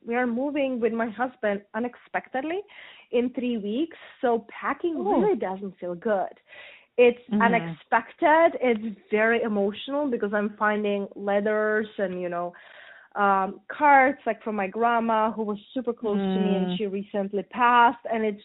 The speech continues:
Speaker 1: just like, oh my gosh, like, packing itself, it's physically heavy. But when it's also emotionally heavy, it's just like, "Oh, I really don't wanna do this. I really don't wanna be adulting,"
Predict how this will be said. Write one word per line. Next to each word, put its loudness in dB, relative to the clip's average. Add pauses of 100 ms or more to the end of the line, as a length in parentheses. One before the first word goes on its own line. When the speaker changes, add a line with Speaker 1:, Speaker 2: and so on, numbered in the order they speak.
Speaker 1:
just -8 (120)
like, -2 (220)
oh -2
my -2
gosh, -2 (100)
like, -6
packing -6
itself, -4
it's -14
physically -6
heavy. -2 (520)
But -2
when 0
it's -2
also -4
emotionally -6
heavy, -4
it's -10 (140)
just -20
like, -10 (120)
"Oh, -14
I -14
really -12
don't -14
wanna -10
do -10
this. -10
I -10
really -6
don't -6
wanna -6
be -8
adulting," -8